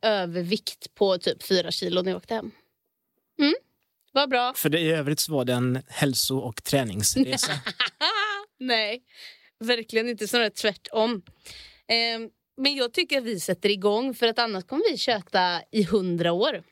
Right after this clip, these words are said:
Speaker 2: Mm.
Speaker 1: Och, eh, det, vissa av de här är ju lite svåra att tolka vad det faktiskt är.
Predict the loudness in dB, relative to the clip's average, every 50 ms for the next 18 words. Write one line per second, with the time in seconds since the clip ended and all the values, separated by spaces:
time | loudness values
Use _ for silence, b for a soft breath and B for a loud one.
0 | _ _ _ 2 2 2 2 0 -8 -16 _ _ _ _ _ _ _ -18 B B
1 | B B B B B B B B B 2 2 2 0 _ _ -4 0 0 0 2
2 | 0 -2 -4 -4 _ _ -12 -8 -2 0 0 0 0 -4 -12 -8 0 0 0 0
3 | 2 0 0 0 2 4 2 2 4 2 0 0 -2 0 -2 -2 -2 -2 -2 0
4 | 2 2 2 2 -2 -4 -4 0 2 2 2 2 -2 -2 0 0 2 2 2 0
5 | 0 -2 -4 -6 -6 -6 -8 -4 -2 -2 -2 -4 -6 _ _ 0 0 2 2 2
6 | 0 0 0 -2